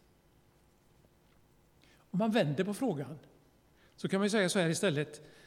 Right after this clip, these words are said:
Finns det någonting i ditt liv som gör att du känner dig begränsad? Som gör att du inte kanske hinner eller kan eller har möjlighet att göra det du skulle vilja?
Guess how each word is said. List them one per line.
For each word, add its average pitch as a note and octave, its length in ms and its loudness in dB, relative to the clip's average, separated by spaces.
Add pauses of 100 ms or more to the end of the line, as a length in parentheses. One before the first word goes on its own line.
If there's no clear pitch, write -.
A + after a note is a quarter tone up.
(800)
Finns - 420 2
det A3 180 4
någonting A3 640 2
i G#3+ 100 0
ditt E3+ 240 -2
liv D#3 240 -2
som E3 240 -4
gör D#3 180 -2
att C#3+ 140 -6
du D3 100 -4
känner C3 300 -6
dig C#3 140 -4
begränsad? C#3 680 -6 (1600)
Som A3+ 220 2
gör F3 300 8
att E3+ 320 -4
du G3+ 220 -6 (100)
inte F#3+ 840 -4
kanske F#3 320 -4
hinner D3+ 680 -2
eller D#3+ 300 -2
kan D#3 800 -4
eller E3+ 240 -6
har E3 120 -2
möjlighet D#3+ 480 0
att C#3 140 -6
göra D3+ 300 -4
det D3 140 -6
du C#3+ 160 -6
skulle C#3+ 300 -8
vilja? D3 320 -8